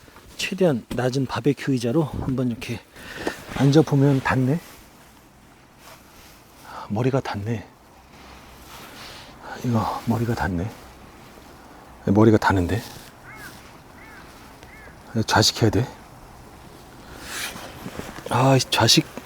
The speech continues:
앉아서 먹어야 되는구나. 좌식으로 가야 되지 뭐. 아, 이거 안 돼. 빼, 빼. 이건 분위기랑 안 맞아.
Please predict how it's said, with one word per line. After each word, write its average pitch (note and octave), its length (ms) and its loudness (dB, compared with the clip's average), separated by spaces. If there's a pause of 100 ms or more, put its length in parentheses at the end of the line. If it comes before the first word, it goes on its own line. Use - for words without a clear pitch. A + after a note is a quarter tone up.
(260)
앉아서 B2+ 400 10
먹어야 G#2+ 280 4
되는구나. G#2+ 520 2 (720)
좌식으로 A2+ 360 6
가야 F#2+ 180 2
되지 G2+ 260 -2
뭐. D#2 100 -4 (1000)
아, G#2+ 60 0
이거 G#2+ 80 4
안 G#2 160 2
돼. F#2 140 0 (680)
빼, B2+ 160 6
빼. A#2+ 200 2 (800)
이건 A#2+ 140 6
분위기랑 C3 400 12
안 G2 80 6
맞아. A2 220 2